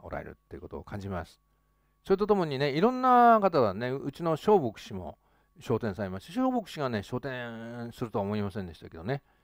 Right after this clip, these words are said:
まあ、でも、神様の、あのー、御心のうちで特別な計画があるんでしょう。だから我々も早く天における働きについておられるってことをね、感じますし、また同時に、えーっと、いろいろわ-、私たちを助けてくださって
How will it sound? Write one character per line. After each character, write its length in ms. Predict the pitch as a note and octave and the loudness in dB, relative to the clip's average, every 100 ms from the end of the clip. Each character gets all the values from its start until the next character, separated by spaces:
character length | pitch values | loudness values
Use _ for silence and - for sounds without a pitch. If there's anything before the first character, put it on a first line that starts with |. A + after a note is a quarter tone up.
| _ | _
ま 80 | C3+ | -6
あ、 20 | |
で 120 | C#3 | 0
も、 240 | F3 A#2+ - _ _ _ - | 2 2 -2 _ _ _ -4
神 180 | F3 D#3 | -4 -2
様 160 | B2+ | -2
の、 300 | G#2+ F#2 F2+ _ | -2 -4 -6 _
あ 80 | G#2 | -10
の 720 | F#2+ F#2 F2+ E2+ E2+ E2+ E2+ | -8 -6 -6 -6 -6 -6 -8
ー、 80 | F2+ | -6
御 60 | G#2+ | -4
心 280 | A#2+ B2 | -2 -2
の 120 | A#2 A2 | -2 -4
う 60 | |
ち 100 | - | -4
で 120 | F#2 | -8
特 220 | F2 G#2 C3+ | -8 -6 -2
別 240 | E3 E3+ | -2 0
な 360 | E3 D#3+ C#3+ - _ - | 0 2 0 -4 _ -6
計 140 | C3+ | -4
画 120 | B2+ | -2
が 200 | A#2+ A#2 | -2 -2
あ 40 | A#2 | -2
る 100 | F#2 | -4
ん 20 | |
で 100 | C#2+ | -10
し 80 | - | -16
ょ 140 | D2 - _ _ _ _ _ _ - | -18 -18 _ _ _ _ _ _ 0
う。 40 | |
だ 60 | D3 | 2
か 60 | |
ら 80 | C#3 | 4
我 280 | C#3 D#3+ D#3+ | 4 2 0
々 100 | C#3+ | 0
も 80 | A#2 | 0
早 260 | F3 D#3+ | 2 2
く 240 | A2+ - - _ | 0 -12 -16 _
天 220 | - E3+ | -4 -2
に 80 | C3 | -2
お 140 | G#2 F#2 | -4 -4
け 160 | F#2 | -4
る 180 | F2 D2+ | -4 -6
働 420 | - G#2+ G2+ G2 | -6 -4 -2 -2
き 40 | F2+ | -8
に 100 | E2 | -12
つ 100 | G2+ | -14
い 40 | |
て 80 | - | -14
お 80 | - | -12
ら 120 | - | -14
れ 40 | |
る 60 | C#2 | -16
っ 120 | - | -20
て 100 | - | -18
こ 100 | E2+ | -16
と 60 | E2+ | -14
を 40 | |
ね、 120 | E2+ E2 | -14 -12
感 180 | F#2 | -12
じ 80 | D#2 | -12
ま 100 | D2+ | -16
す 160 | - - _ | -18 -20 _
し、 340 | - - E2+ - _ _ _ _ _ - | -20 -14 -14 -14 _ _ _ _ _ -2
ま 60 | |
た 100 | D3 | 0
同 160 | D#3+ E3+ | 2 2
時 140 | E3 | 0
に、 260 | F3 F3 B2 - | -2 -2 -4 -6
え 500 | B2 A#2+ A#2 A2+ A2 | -2 0 0 0 -2
ー 20 | |
っ 40 | - _ | -6 _
と、 460 | A#2 A2 G#2+ G2+ - _ _ _ _ | 2 6 6 4 0 _ _ _ _
い 80 | - | 2
ろ 100 | D#3 | 4
い 20 | |
ろ 140 | E3+ D#3+ | 8 10
わ-、 160 | D3 - | 8 6
私 200 | B2 C#3 | -2 -2
た 80 | A#2+ | 0
ち 60 | |
を 60 | G#2 | -4
助 260 | G#2 - | -4 -4
け 40 | B2 | -4
て 100 | G2+ | -2
く 60 | |
だ 100 | F#2 | -4
さ 100 | E2+ | -4
っ 40 | E2+ | -6
て 380 | - F2 E2+ | -6 -8 -8